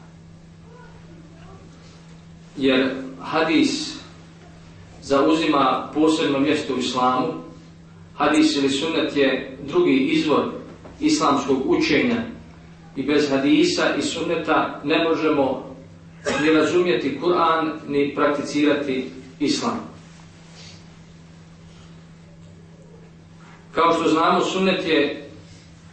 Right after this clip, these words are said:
sve ono što je poslanik, alejhi salatu vesselam, govorio, radio, što je preporučio, odobrio, pa čak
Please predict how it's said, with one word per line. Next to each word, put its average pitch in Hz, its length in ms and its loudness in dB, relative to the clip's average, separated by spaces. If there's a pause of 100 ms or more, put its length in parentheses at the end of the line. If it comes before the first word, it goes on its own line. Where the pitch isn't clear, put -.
sve 190 340 0
ono 160 260 4
što 147 160 0
je 147 120 2
poslanik, 160 500 0
alejhi 151 280 2
salatu 135 440 0
vesselam, 123 420 -4 (840)
govorio, 156 680 4 (680)
radio, 151 680 4 (760)
što - 160 -4
je 131 120 2
preporučio, 156 760 2
odobrio, 151 720 4 (1200)
pa 143 120 0
čak 202 200 2